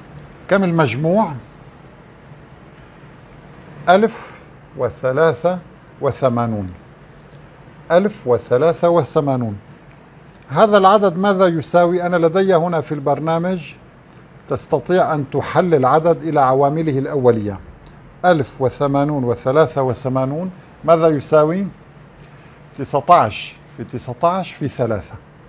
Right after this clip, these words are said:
لا نملك إلا أن نقول سبحان الله. <clears throat> إذن سأكرر أيها الأحبة. سورة مريم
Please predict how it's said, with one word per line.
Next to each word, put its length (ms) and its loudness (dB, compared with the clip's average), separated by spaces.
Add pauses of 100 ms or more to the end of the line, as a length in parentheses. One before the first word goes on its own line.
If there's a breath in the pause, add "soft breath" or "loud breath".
(2500)
لا 200 4
نملك 400 -2
إلا 180 -2
أن 80 -6
نقول 300 -4
سبحان 420 -6
الله. 200 -8 (420)
<clears throat> 160 -4 (280)
إذن 220 2
سأكرر 600 2
أيها 200 -2
الأحبة. 440 -6 (2000 loud breath)
سورة 540 2
مريم 560 2